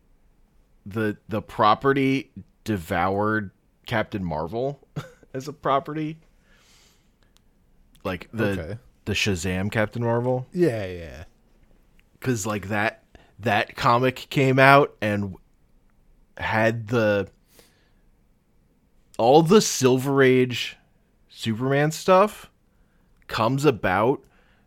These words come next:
Speaker 1: because, like, there's a lawsuit over Captain Marvel with D C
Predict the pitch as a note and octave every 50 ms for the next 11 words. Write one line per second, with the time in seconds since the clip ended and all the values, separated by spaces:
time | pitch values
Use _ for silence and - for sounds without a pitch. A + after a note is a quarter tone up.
0 | _ _ _ - A2 - _ - - - A#2 A#2 A#2+ B2 C3 C3+ D3 C#3+ - -
1 | - - _ _ _ _ _ _ _ _ _ _ _ _ _ _ _ _ _ _
2 | _ _ _ _ _ - A#2 B2+ A#2 G#2+ F2+ C3 B2+ B2+ B2 - - A2+ G#2+ F#2+
3 | D#2 E2 F#2 A2+ B2+ B2+ C3+ C3+ C3+ - - B2 A2 G#2 - - G#2 A2 G#2 G2
4 | G#2 G#2 - A#2+ G#2 G#2 - - F2+ F#2+ F#2 F#2+ G2+ G#2 G2 F#2 F2+ E2+ D#2+ D#2
5 | D#2 - - - F2 F#2 F2 _ F#2+ F#2+ F#2 F2+ - - F#2+ F2+ F2 E2+ E2+ E2+
6 | E2 E2+